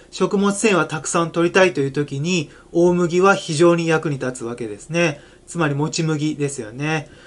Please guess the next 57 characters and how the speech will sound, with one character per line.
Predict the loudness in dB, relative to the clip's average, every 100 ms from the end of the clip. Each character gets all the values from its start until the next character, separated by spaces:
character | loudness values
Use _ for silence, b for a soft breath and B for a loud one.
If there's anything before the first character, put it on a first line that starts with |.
| B
こ | -6
の | 4
ベ | 4
ー | 6
タ | 4
グ | 4
ル | 2
カ | 2 0
ン |
っ | 0
て | 0
い |
う | 0
の | 2
は、 | 0
腸 | 2 4 6
内 | 6 6
環 | 4 4
境 | 2 2
を |
改 | 2 0
善 | 0 -2 -4
し | 0
て、 | 4 4 0 B B B
免 | 4 6 6
疫 | 6
力 | 4 4 0
を | 0
ア | -4
ッ |
プ | -4 -8
し | -2
た | 0
り | 0
と | -4
か、 | -2 2 4 2 b b b
悪 | 0 4
玉 | 4 4
コ | 4 4
レ | 4
ス | 4
テ | 6
ロ | 8 6
ー |
ル | 4 2
を | 2
減 | 4 2
少 | 2 0
さ | 0 -2
せ |
た | 0 0
り |
す | 0 -2
る | -2
と | 0
い | -2
う、 | -2